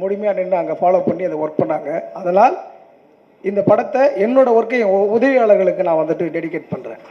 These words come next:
அதனால என் உதவியாளர்கள் கலை, சத்யா, ஆ, அதுக்கப்புறம் சில நண்-, தம்பி பேர் ஏ கே வேலுன்னு ஒரு தம்பி ஒர்க் பண்ணாரு. இது மாதிரி என்னோட, அப்புறம் வந்து தினேஷ்னு ஒரு தம்பி இருந்தாரு. இவங்க எல்லாருமே வந்து முன்னிருந்து அதை வந்து ஒர்க் பண்ணி கொடுத்தாங்க.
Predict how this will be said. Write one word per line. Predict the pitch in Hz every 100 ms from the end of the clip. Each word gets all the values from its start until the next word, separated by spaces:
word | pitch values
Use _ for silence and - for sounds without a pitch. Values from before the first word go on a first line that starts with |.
| - - - - - - - - - - - - -
அதனால | 202 208 196 175 - 151 147 165 214
என் | 202 190
உதவியாளர்கள் | 220 240 233 214 196 247 - - - - - _ _
கலை, | - 208 226 233 - - - _ _ _ _ _ _ _
சத்யா, | - 190 - 214 202 196 - - - - - - _ _ -
ஆ, | 170 175
அதுக்கப்புறம் | 175 175 180 196 185 175 165 156 151 147 147 - - - - -
சில | 165 180 180
நண்-, | 180
தம்பி | - 190 196
பேர் | 185 175
ஏ | 233 233
கே | 214
வேலுன்னு | 185 196 185
ஒரு | 170
தம்பி | 147 160 160
ஒர்க் | 151 151
பண்ணாரு. | 143 139 165 - - - - - -
இது | 220 240
மாதிரி | 254 269 240
என்னோட, | 240 226 214
அப்புறம் | 202 202 208
வந்து | 202 170 208
தினேஷ்னு | 233 226 196
ஒரு | 175
தம்பி | 165 165 160
இருந்தாரு. | 156 151 160 226 214
இவங்க | 220 214
எல்லாருமே | 226 247 254
வந்து | 226 208 214
முன்னிருந்து | 208 208 202 202
அதை | 196
வந்து | 180 185 165
ஒர்க் | -
பண்ணி | 196
கொடுத்தாங்க. | 165 156 156 151